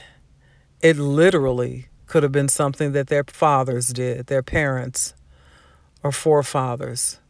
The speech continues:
And the ripple down effect doesn't take place until you see it before your eyes. I'm saying to you today,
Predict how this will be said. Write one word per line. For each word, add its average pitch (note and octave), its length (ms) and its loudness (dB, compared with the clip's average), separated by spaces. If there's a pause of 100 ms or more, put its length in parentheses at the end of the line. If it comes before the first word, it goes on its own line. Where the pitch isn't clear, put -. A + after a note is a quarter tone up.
(680)
And D3 100 0
the C#3 80 0
ripple D3 360 2
down C#3+ 320 2
effect C3+ 560 -2
doesn't C3 340 -4
take C3+ 260 -4
place B2+ 480 -2
until A#2+ 560 -4 (1000)
you D3+ 160 -2
see C#3 320 0
it A#2+ 100 -4
before B2 340 -6
your B2 200 -6
eyes. B2 640 -10 (1400)
I'm F#3 120 4
saying A#3+ 360 4
to A3 100 -2
you F3+ 200 2
today, C3 640 0